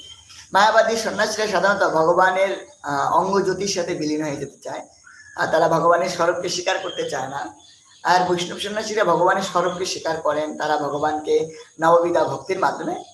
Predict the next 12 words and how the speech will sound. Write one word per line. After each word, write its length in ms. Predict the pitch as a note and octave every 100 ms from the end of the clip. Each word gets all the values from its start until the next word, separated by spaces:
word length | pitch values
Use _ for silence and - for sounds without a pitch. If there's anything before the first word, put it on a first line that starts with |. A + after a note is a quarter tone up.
| _ _
ভগবানের 320 | C#3+ C#3+ C#3+ -
সেবা 260 | D3 C3+
করেন। 280 | - - - - _ - - -
তো 160 | G3+ A3
মায়াবাদী 720 | F#3+ G#3 A3 A3 A3+ A3+ A3
সন্ন্যাসী 540 | G#3+ G3 G#3+ A3 -
আর 160 | G#3 G3
বৈষ্ণব 320 | E3+ F3 G3
সন্ন্যাসী 360 | F3+ G3 G3+ G3
তারা 200 | G#3+ A3+
উভয় 240 | G#3+ A#3+
পারমার্থিকবাদী, 800 | A#3 A3+ A3+ - A3 E3 C#3+